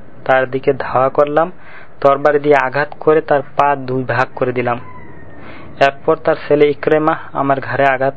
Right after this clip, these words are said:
করলো যতক্ষণ না সে আমার হাত কেটে ফেললো। এটা কেবল সামান্য চামড়ার দ্বারা আমার শরীর থেকে ঝুলতে থাকলো,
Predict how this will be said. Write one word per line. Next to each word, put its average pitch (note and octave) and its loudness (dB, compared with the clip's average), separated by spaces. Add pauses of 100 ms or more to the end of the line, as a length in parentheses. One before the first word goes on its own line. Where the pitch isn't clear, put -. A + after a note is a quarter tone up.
করলো D3 4
যতক্ষণ C#3+ -2
না C#3+ 2
সে C#3+ 2
আমার C3 0
হাত - -2
কেটে C3 -2
ফেললো। B2 -4 (1080)
এটা D#3 2
কেবল E3 2
সামান্য D3+ -2
চামড়ার D#3+ 2
দ্বারা D3+ 2
আমার C#3 0
শরীর C#3+ 4
থেকে D3 2
ঝুলতে C3 2
থাকলো, C#3 0